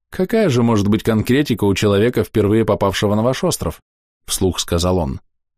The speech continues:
"Наверное, морское побережье, нетронутые человеком уголки. Впрочем, сегодня я еще встречаюсь с господином Штырем, директором местного архива.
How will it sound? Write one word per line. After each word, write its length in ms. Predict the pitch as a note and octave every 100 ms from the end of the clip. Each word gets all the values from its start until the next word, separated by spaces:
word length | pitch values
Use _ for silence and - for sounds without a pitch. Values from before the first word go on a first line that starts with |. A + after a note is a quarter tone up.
| _ _ _ _ _ _
"Наверное, 460 | A2 G2+ A2 A2+ G#2+
морское 460 | G2+ F#2 - A2
побережье, 920 | G2+ F#2 F#2 G#2 F3+ C3+ F#2 D2+ C#2 - _ _ _ _ -
нетронутые 600 | G#2+ G#2 A#2+ A#2+ A#2 A2
человеком 600 | - G#2 G2 G#2+ G#2+ G2+
уголки. 760 | F#2+ F#2 F2+ - F3 F#3+ G#2+ C#2 _ _ _ _ _ _
Впрочем, 520 | - - E3 - D#3
сегодня 420 | C3 C#3 C3+ C3 A#2+
я 160 | A#2+
еще 320 | A2 A2 A#2
встречаюсь 520 | G#2+ A2+ G2+ G#2+ G#2 F#2+
с 60 |
господином 500 | F2+ F#2 G2+ G#2 G2+
Штырем, 460 | - B2+ F#3+ F#3+ F#2+
директором 460 | F2+ F2+ - F2+
местного 340 | F2+ E2+ F2 F#2+
архива. 380 | A#2+ G2 C#2+